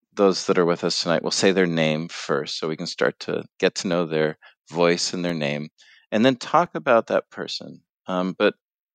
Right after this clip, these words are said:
I want it to be just a minute long. This is gonna be the shortest,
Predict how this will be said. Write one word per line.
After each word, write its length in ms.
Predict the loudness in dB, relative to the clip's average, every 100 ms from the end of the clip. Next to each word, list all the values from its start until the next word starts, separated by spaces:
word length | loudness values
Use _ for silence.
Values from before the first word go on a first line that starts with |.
| _
I 80 | 0
want 240 | 2 4 2
it 80 | 0
to 100 | 2
be 340 | 4 4 2 -6 _ _
just 300 | 2 2 4
a 40 | 2
minute 380 | 4 4 2 0
long. 360 | -4 -4 -6 -12 -12
This 160 | -4
is 120 | -2 0
gonna 180 | 0
be 300 | 2 2 0 -2 -18 -20 -20 -16 0
the 140 | 2
shortest, 920 | 2 4 6 8 8 4 0 -4 -8